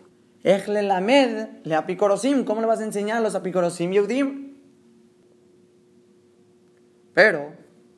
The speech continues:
esta pregunta es una mala pregunta. Una mala pregunta, el Rambam trae la Gemara en Sanedrín,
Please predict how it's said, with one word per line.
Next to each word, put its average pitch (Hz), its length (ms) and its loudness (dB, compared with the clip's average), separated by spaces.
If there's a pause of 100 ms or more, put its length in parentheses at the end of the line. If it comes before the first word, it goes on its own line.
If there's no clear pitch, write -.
(100)
esta 135 160 -18
pregunta 208 680 -2 (420)
es - 100 -20
una 165 140 -4
mala 233 220 4
pregunta. 151 400 -6 (500)
Una 196 160 -6
mala 214 220 -4
pregunta, 220 380 0
el 190 80 0
Rambam 196 500 2
trae 190 180 -2
la 180 80 -2
Gemara 160 160 -4
en 175 80 -4
Sanedrín, 190 560 -2